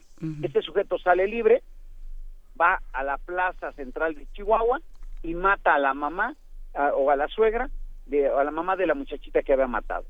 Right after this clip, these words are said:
Speaker 2: Ahí es la escena que ven en video, donde la corretea y la mata. Tenemos dos sistemas. Este es el de oralidad, donde ustedes vieron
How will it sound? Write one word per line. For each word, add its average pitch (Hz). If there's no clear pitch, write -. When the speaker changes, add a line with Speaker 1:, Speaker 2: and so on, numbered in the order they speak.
Speaker 2:
Ahí 233
es 202
la 220
escena 214
que 175
ven 185
en 160
video, 226
donde 151
la 147
corretea 160
y 226
la 143
mata. 113
Tenemos 254
dos 254
sistemas. 220
Este 240
es 233
el 214
de 175
oralidad, 175
donde 170
ustedes 208
vieron 202